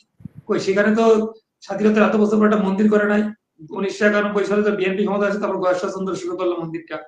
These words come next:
তারপরে এই যে, যে নির্বাচনটা গেল, চোদ্দ নির্বাচন এবং চব্বিশের, এই যে চব্বিশের নির্বাচন, এই দুই নির্বাচনে তো আর বিএনপি অংশগ্রহণ করে নাই।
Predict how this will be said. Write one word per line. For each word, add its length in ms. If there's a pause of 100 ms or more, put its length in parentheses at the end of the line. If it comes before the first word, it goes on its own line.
(640)
তারপরে 200
এই 60
যে, 120
যে 120
নির্বাচনটা 580
গেল, 460 (380)
চোদ্দ 240
নির্বাচন 800 (120)
এবং 440 (380)
চব্বিশের, 460
এই 100
যে 220
চব্বিশের 380
নির্বাচন, 480 (480)
এই 220
দুই 140
নির্বাচনে 480
তো 100
আর 60
বিএনপি 440
অংশগ্রহণ 460
করে 200
নাই। 140